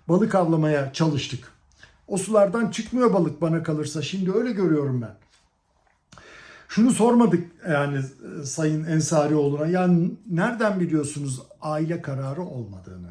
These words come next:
Şimdi devam ediyoruz. Sonra hani bunu tevil etmek için, "Ya bir ara istifa edecekten de hayır görevimin başındayım, kararlılıkla mücadele ediyorum." filan dedi. Ama hani yanlış anlaşılma oldu gibi orada da bir şeyi aslında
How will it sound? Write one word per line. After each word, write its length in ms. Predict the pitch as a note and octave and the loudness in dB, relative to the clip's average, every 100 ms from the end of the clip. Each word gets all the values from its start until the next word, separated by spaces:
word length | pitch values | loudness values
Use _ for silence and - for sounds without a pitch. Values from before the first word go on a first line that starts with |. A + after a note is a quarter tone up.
| F2 | -18
Şimdi 340 | - G#3+ F#3+ | -10 -8 -4
devam 320 | G#3 G#3+ G3+ F3+ | 0 2 2 2
ediyoruz. 500 | B2+ A#2 - - - _ _ - - - - _ | -2 -6 -8 -18 -20 _ _ -20 -20 -20 -20 _
Sonra 760 | - - B3 C4+ A#3 G#3 A3+ - | -14 2 6 6 6 4 2 -8
hani 400 | E3+ F#3 G3 G#3 | -4 -2 0 -2
bunu 180 | G#3+ A#3 | 0 0
tevil 280 | G3 G#3 A#3+ | 0 -2 0
etmek 400 | A3+ - F3 - | -2 0 -2 -2
için, 400 | B2+ D#3+ G3+ - _ _ _ _ | -4 -4 -4 -8 _ _ _ _
"Ya 180 | E3 E3+ | -8 -2
bir 80 | A3+ | 0
ara 160 | A3 | 0
istifa 460 | A3 E3+ - G3+ G#3+ | -2 -6 -4 2 2
edecekten 480 | F3 G3+ - G3+ G3+ | 4 -2 0 0 2
de 40 | |
hayır 400 | D#3+ G#3 G3+ F#3 | 0 0 0 0
görevimin 460 | F#3 G3 F#3+ G3 G3 | 0 0 0 -2 -2
başındayım, 560 | F#3 - F#3 F#3+ F#3 | -2 -2 -4 -2 -2
kararlılıkla 680 | F3 F3+ F#3+ F#3 F#3+ F#3 F#3+ | -2 0 0 0 -2 -4 -2
mücadele 520 | F#3 F3 F#3 F3 F3+ F#3 | 0 2 0 -2 -2 -2
ediyorum." 360 | E3+ F#3+ F3+ | -2 -2 -2
filan 320 | F3+ F#3+ G#3 | -4 -4 0
dedi. 220 | F3 E3 A3+ - | 0 0 -4 -2
Ama 320 | B3 G#3 - - - - | 0 0 -2 -14 -20 -2
hani 240 | G3 A3 F3+ | 2 2 4
yanlış 400 | G3+ A3+ A#3+ - | 2 2 2 0
anlaşılma 680 | G#3 G#3 F#3+ - G#3 G3+ G3 | 0 0 0 0 0 2 2
oldu 320 | F#3 G3 G3 | 2 0 0
gibi 380 | E3+ F#3 B3 - _ | 0 0 -2 -6 _
orada 360 | A3 C#4+ C4 A3 | -2 0 2 2
da 120 | F#3 | 2
bir 120 | F3+ | 0
şeyi 440 | C3 F3+ E3+ E3 - | 2 6 6 6 0
aslında 720 | E3 - F3 E3 D#3+ D#3 _ | -6 -6 -2 -2 -2 -6 _